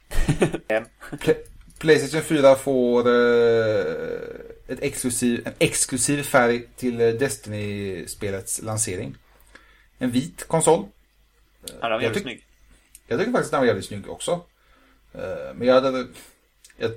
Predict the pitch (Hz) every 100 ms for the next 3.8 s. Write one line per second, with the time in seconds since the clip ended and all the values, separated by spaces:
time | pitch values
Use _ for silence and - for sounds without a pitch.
0 | - - 175 131 - 127 107 139 127 113
1 | - 156 170 151 123 117 113 117 117 110
2 | 95 92 104 85 90 - 95 87 - -
3 | - - - - - - - -